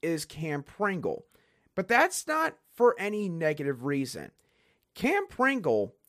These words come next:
is getting ready to make his college decision. Matter of fact, he's making it this Sunday.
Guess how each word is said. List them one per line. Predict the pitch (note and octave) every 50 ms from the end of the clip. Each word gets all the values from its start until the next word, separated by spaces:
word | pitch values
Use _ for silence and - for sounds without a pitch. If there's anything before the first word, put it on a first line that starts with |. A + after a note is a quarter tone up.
| _
is | - D#3+ D#3+ D3 D3
getting | C3+ E3 E3 F#3+ A3 A3+ G#3+
ready | F#3 F#3+ F#3 E3 C#3 A#2 G2+ G#2 A#2 - _ -
to | - D#3+ D#3+
make | D#3+ E3 F3 F3+ C#3+ G#2 F#2 - - - - _ _
his | - D3 C#3 - -
college | - D3+ C#3+ C3+ C3 B2 B2 A#2 -
decision. | - C3 - - C#3 C#3+ B2+ F#2 F#2+ G2+
Matter | A#2+ D3 E3
of | D#3 D3+
fact, | D3+ G#3 G3+ G3 F3+ -
he's | - E3 D3 C#3+
making | D3 D3 D#3+ G3 B3 C4 - F3 D#3+ C#3+
it | C3+ B2+ B2+ B2+ - - _ _ _ _ _
this | - A2 A2 C#3+ D3+ D3+ D3+ - - - -
Sunday. | - - - - - - - D3+ D3+ D3+ C#3 A2 G#2 D#2+ C#2 A#1+ -